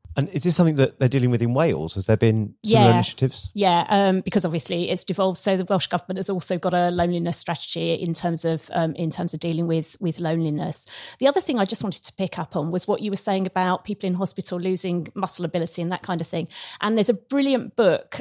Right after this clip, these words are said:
Speaker 2: um, by an American doctor called Atul Gawande, which I would really recommend to anyone who's interested in kind of finding out any more about this,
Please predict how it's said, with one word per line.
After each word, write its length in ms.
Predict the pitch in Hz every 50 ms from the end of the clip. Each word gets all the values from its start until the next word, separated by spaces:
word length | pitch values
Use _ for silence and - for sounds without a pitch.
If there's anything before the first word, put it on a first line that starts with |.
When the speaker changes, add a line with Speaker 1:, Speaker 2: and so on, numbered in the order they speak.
| -
Speaker 2:
um, 240 | - 202 190 190 190
by 500 | 190 202 196 196 190 190 185 - - 190 - _ -
an 180 | 202 185 190 190 -
American 440 | 214 202 214 214 220 214 - - 208
doctor 260 | - - - - -
called 160 | - - 185
Atul 240 | - 190 - - 208
Gawande, 640 | - 208 196 196 202 196 185 175 165 170 160 - 190
which 180 | 180 - - -
I 60 | 196
would 140 | 190 190 208
really 300 | 190 208 214 202 202 196
recommend 840 | 202 175 - - 208 202 202 185 170 170 165 160 143 160 190 - - - - - - -
to 120 | - 220
anyone 220 | 185 185 190 185 185
who's 160 | 180 170 214
interested 440 | 202 190 - - - - - 190 165
in 180 | 185 180 180
kind 200 | 151 - 196 180
of 60 | 180 -
finding 340 | - 214 202 190 180 180
out 180 | 180 175 170 -
any 140 | 196 185 180
more 300 | 185 190 202 202 190 185
about 380 | 165 - 156 156 156 - - -
this, 420 | - 156 190 - - - - -